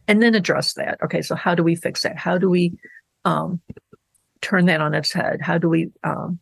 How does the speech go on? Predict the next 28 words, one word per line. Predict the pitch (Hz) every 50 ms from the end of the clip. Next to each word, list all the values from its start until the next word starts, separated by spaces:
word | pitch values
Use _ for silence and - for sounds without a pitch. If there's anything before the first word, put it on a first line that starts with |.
| _ _ _ _ _ _ _ _
fix | - - 175 175 - -
that, | - - - - - - - - _ _ _
you | - 160 151
know? | 147 143 143 165 175 - _ - - - - _ _ _ _ _ _
And | 202 196 190 190 190 180 170
if, | - 180 170 -
if | - 180 -
you | 190 175
do | 143 - 185 196
it | 196
with | 202 190 185 -
a | 185
group | 170 185 185 175 -
of | 185 170
friends, | - 180 185 202 220 233 233 - - -
you | - 196 196
know, | 185 175
they | 170 175 175
may | 175 175 180 175
have | 185 170 170
some | - - 170
suggestions. | - - 170 170 - 165 165 - - 165 - 151 -
They | - 165
may | 165 156 156
be | 151 - 156
able | 156 160 143 143
to | 156 156
help | 160 160 156